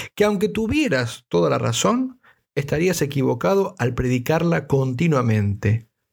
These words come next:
¿Por qué? Y miren la respuesta que da San Nibardo. "Porque deprime, desanima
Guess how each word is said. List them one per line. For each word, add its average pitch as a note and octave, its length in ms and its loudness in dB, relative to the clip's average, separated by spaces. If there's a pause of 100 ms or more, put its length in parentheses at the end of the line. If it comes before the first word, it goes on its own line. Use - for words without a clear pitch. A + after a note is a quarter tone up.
(120)
¿Por - 260 -2
qué? B2+ 360 -2 (680)
Y C3+ 120 0
miren C3 260 2
la A#2+ 80 2
respuesta A#2 480 0
que A2 140 4
da A#2+ 160 2
San B2 260 2
Nibardo. G#2+ 580 2 (580)
"Porque D3+ 340 0
deprime, D3 880 2
desanima C#3+ 1040 2